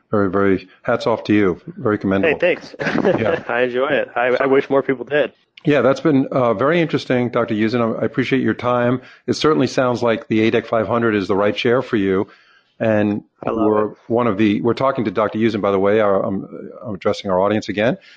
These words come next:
Speaker 1: And he evaluated the A dec five hundred.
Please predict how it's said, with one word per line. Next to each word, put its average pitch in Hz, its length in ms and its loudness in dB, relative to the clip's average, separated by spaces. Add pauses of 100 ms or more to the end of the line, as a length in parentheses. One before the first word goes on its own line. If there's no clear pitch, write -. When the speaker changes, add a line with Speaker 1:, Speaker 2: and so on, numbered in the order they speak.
(320)
Speaker 1:
And 104 480 0 (260)
he 131 320 2
evaluated 107 640 2
the 101 140 0
A 98 40 0
dec 98 140 0
five 104 260 0
hundred. 135 440 0